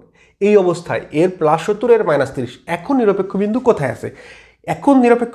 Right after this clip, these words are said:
বিন্দু কোথায় আছে, এটা বের করার জন্য দেখো, এইটা প্লাস সত্তর, এটা মাইনাস তিরিশ। যদি এরকম হয়, একটা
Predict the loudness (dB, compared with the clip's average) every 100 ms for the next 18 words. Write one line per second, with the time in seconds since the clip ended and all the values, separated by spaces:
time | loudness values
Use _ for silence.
0 | -2 0 -2 -2 -4 -2 2 4 4 4
1 | 4 2 2 0 -2 -8 -10 -20 _ _
2 | _ 2 4 2 4 2 2 0 -2 0
3 | -6 -6 -4 -2 0 0 -2 -6 -10 -10
4 | -6 2 6 6 6 2 0 -2 -10 -8